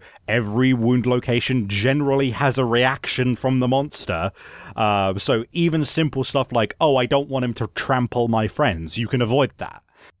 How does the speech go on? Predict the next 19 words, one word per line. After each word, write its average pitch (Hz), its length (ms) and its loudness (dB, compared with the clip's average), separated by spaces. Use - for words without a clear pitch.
But 143 180 0
it 151 80 2
also 143 320 0
gives 131 260 -2
you 123 80 2
the 123 180 0
excellence 117 600 -2
of 120 240 -4
choosing, 123 760 0
"Oh, 156 160 2
hey, 123 260 0
I 135 120 2
just 131 200 -2
crit? 190 340 0
Well, 160 300 2
I'm 175 140 0
gonna 165 140 0
do 156 260 0
the 143 260 0